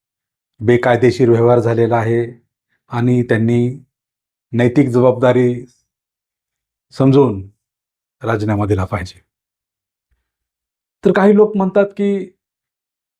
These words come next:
अजितदादा राजीनामा देणार नाहीत कारण ते त्या प्रकरणातच नाहीत. तर काही लोक म्हणतात अजितदादांना आणि त्यांच्या सुपुत्राला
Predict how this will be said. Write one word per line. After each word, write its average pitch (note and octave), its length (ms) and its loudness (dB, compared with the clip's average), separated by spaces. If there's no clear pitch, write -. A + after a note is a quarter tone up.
अजितदादा D#3 580 2
राजीनामा C#3 420 0
देणार C3 260 0
नाहीत C3 380 -4
कारण B2 320 2
ते B2 100 2
त्या B2 140 -2
प्रकरणातच G#2+ 680 -6
नाहीत. F#2 280 -8
तर B2+ 120 0
काही C3+ 200 2
लोक D3 200 2
म्हणतात C#3 500 0
अजितदादांना B2 720 2
आणि B2 480 -4
त्यांच्या B2+ 480 -4
सुपुत्राला A#2 680 -2